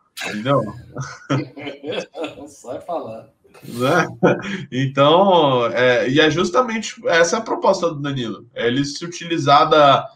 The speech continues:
Speaker 1: da popularidade que ele tem pra chegar lá, pra chegar lá e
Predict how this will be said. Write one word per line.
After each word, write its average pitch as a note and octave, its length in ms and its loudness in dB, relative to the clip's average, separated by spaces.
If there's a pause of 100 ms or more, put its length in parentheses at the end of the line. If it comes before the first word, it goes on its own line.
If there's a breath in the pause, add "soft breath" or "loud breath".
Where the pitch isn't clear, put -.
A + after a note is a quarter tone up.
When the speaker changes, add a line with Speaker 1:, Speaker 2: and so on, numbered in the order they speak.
(420 loud breath)
Speaker 1:
da B2+ 140 -2
popularidade C#3 800 -2
que - 80 -10
ele C3+ 120 -6
tem C3+ 280 -8
pra G3+ 140 -10
chegar A#3 320 0
lá, A3 340 2 (180)
pra E3 140 0
chegar F3 320 4
lá E3+ 440 4
e C4+ 360 -6